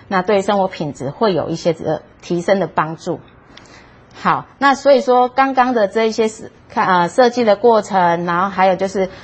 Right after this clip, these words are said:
临床，呃，试验的结果，就是，呃，因为在学校嘛，必须要把这个过程整理，然后去，呃，发表到期刊。那这个期刊呢，是叫做J M I R，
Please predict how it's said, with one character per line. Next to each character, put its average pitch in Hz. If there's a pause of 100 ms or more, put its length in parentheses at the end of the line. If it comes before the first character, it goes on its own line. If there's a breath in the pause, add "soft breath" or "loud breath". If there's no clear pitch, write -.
(140)
临 190
床， 190 (160)
呃， 170
试 240
验 226
的 180
结 185
果， 156
就 190
是， 180
呃， 156
因 190
为 208
在 202
学 165
校 190
嘛， 143
必 185
须 185
要 185
把 147
这 180
个 180
过 202
程 165
整 165
理， 180 (280 loud breath)
然 156
后 170
去， 170
呃， 139
发 202
表 185
到 160
期 -
刊。 190 (300 loud breath)
那 285
这 311
个 294
期 208
刊 226
呢， 185
是 196
叫 196
做 190
J 190
M 180
I 175
R， 156